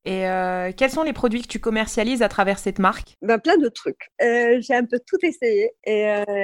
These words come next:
Speaker 2: alors, je vais te dire, coussin, tableau, tableau perlé, carte postale, carnet. Je me suis essayée au t-shirt. <laughs>
Speaker 1: Ah, bien, ok. J'allais dire que de la décoration et de la papeterie, mais non.
Speaker 2: Mais non, mais j'ai tout essayé. Attends, là, là, on m'a demandé dernièrement de faire des housses de couette.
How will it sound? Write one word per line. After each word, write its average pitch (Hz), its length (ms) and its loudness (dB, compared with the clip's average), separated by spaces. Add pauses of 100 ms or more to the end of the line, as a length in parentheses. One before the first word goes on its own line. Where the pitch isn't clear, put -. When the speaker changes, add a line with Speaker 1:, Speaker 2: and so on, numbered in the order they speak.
Speaker 2:
alors, 214 260 2
je 220 120 0
vais 202 40 2
te 196 60 -4
dire, 254 200 8 (260)
coussin, 220 360 4 (160)
tableau, 226 460 6 (140)
tableau 190 300 6
perlé, 233 540 4
carte - 220 -10
postale, 175 480 -2 (220)
carnet. 185 500 0 (200)
Je 196 80 -2
me 190 80 -4
suis - 140 0
essayée 214 380 6
au 214 80 10
t-shirt. - 580 -4 (220)
<laughs> - 440 -4 (100)
Speaker 1:
Ah, 240 240 -6
bien, 226 200 -8 (140)
ok. 240 160 -8 (180)
J'allais 240 260 0
dire 269 200 -2
que 277 100 -8
de 240 80 -4
la 254 120 2
décoration 247 600 -2
et 262 60 -2
de 233 60 -4
la 214 80 0
papeterie, 220 420 -4
mais 320 100 -4
non. 247 220 -4
Speaker 2:
Mais 247 80 6
non, 233 260 10
mais 233 120 6
j'ai 226 120 4
tout 339 180 2
essayé. 392 600 6
Attends, 247 340 2
là, 240 260 4
là, 277 180 4
on 269 40 0
m'a 262 120 2
demandé 262 500 2
dernièrement 254 460 -2
de 226 100 0
faire 233 220 -4
des 220 260 -2
housses 320 320 -4
de 208 160 2
couette. 247 320 0